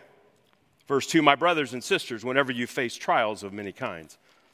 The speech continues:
because you know that the testing of your faith produces perseverance. Let perseverance finish its work so that you may be com-, mature and complete, not lacking anything.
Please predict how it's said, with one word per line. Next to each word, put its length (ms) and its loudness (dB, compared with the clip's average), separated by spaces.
because 280 4
you 80 2
know 220 8
that 180 0
the 80 -2
testing 540 0
of 200 0
your 120 -2
faith 760 -4
produces 420 -2
perseverance. 840 -2
Let 220 6
perseverance 580 4
finish 340 -2
its 200 -14
work 260 4
so 160 0
that 220 -8
you 80 -2
may 160 0
be 160 -4
com-, 240 -12
mature 520 4
and 220 -2
complete, 540 4
not 320 -2
lacking 400 0
anything. 500 -14